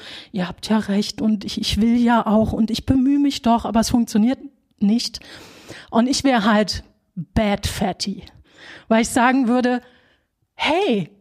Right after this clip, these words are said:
kannst du mal von meinem Teller wieder runtergehen? Du hast da drauf nichts zu suchen. Da liegt das Essen und fertig und du hast es nicht zu kommentieren. Das ist ein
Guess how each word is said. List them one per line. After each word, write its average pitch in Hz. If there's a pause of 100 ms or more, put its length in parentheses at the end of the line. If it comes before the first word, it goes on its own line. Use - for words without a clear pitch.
(260)
kannst 247
du 339
mal 311
von 294
meinem 220
Teller 277
wieder 226
runtergehen? 254 (480)
Du 214
hast -
da 302
drauf 233
nichts 294
zu 359
suchen. 349 (300)
Da 226
liegt 240
das 233
Essen 302
und 233
fertig 277
und 254
du 262
hast 254
es 247
nicht 311
zu 254
kommentieren. 202 (380)
Das 226
ist 247
ein 202